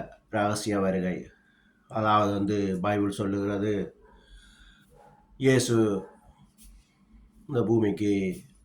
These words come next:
பூமியில பிறந்து, வாழ்ந்து, மரித்தார், மரித்து அவர் பரலோகம் சென்றதாக பைபிள் சொல்லுகிறது. அதைத் தொடர்ந்து அவர்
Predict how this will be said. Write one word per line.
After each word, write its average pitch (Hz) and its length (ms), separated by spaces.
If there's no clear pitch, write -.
பூமியில 107 320
பிறந்து, 101 800
வாழ்ந்து, 104 840
மரித்தார், 98 800
மரித்து 95 460
அவர் 92 180
பரலோகம் 92 540
சென்றதாக 90 720
பைபிள் 87 240
சொல்லுகிறது. 90 840
அதைத் 131 300
தொடர்ந்து 110 640
அவர் 92 580